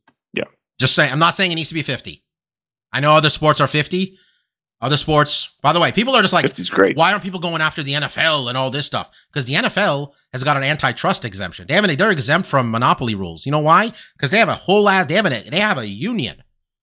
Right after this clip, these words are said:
Speaker 2: That was one of the conditions of their antitrust exemption. The players have a collective bargaining agreement. That is how they negotiate to not be fucked over. So, anyway, I thought it was really fascinating, man.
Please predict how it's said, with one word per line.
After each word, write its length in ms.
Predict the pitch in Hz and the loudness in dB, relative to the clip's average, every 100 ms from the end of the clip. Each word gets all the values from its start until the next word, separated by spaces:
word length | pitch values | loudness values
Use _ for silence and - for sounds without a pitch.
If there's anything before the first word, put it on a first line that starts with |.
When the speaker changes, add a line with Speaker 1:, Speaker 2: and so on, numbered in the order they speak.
| _ _ | _ _
Speaker 2:
That 120 | 143 202 | -2 0
was 120 | 160 | 2
one 100 | 175 | 0
of 60 | |
the 60 | 151 | 0
conditions 540 | - 120 202 - 117 | -2 0 2 2 0
of 120 | 113 110 | -4 -4
their 100 | 117 | -4
antitrust 480 | 117 117 117 110 | -2 -4 -4 -8
exemption. 460 | 101 95 92 - 78 | -8 -10 -10 -12 -16
The 80 | 117 | -16
players 420 | - 156 196 180 | -8 -2 0 0
have 100 | 151 | -2
a 40 | 139 | -4
collective 560 | - 120 156 - 156 117 | -8 -8 -6 -6 -8 -2
bargaining 460 | 123 180 123 110 | 0 0 -2 -6
agreement. 440 | 98 98 90 71 _ _ _ _ _ - | -8 -10 -12 -14 _ _ _ _ _ -8
That 120 | 139 | -2
is 120 | 143 | 0
how 320 | - 160 185 175 | 2 2 2 0
they 140 | 165 | -4
negotiate 720 | 151 147 180 - 120 78 - - _ _ _ _ _ _ _ | -4 -2 -4 -4 -8 -12 -16 -20 _ _ _ _ _ _ _
to 80 | 139 | -2
not 240 | 151 175 | 0 0
be 160 | 147 117 | -2 -6
fucked 300 | - 107 - | -4 -6 -6
over. 340 | 90 73 - _ _ | -10 -10 -20 _ _
So, 400 | - 110 98 - _ _ _ _ _ _ | -4 -2 -4 -10 _ _ _ _ _ _
anyway, 340 | 160 147 95 - _ - - - | -2 -2 -2 -10 _ -20 -20 -2
I 120 | 175 | 0
thought 160 | 233 254 | 0 -2
it 40 | |
was 140 | 202 170 | -4 -6
really 160 | 180 | -6
fascinating, 420 | 160 151 135 117 113 | -4 -4 -6 -10 -10
man. 200 | 113 | -10